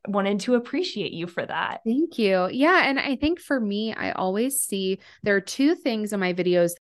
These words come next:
Speaker 2: that do best. It's one, when I'm really vulnerable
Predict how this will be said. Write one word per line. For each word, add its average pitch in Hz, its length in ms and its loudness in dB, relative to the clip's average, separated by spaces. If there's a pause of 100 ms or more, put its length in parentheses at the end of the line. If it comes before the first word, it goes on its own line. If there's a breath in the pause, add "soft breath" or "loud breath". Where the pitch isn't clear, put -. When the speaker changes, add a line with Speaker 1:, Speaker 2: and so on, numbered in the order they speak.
(280)
Speaker 2:
that 175 260 -4
do 170 180 2
best. 151 340 -2
It's - 160 -14
one, 190 360 0
when 247 120 -2
I'm 233 160 0
really 185 200 -2
vulnerable 156 680 -4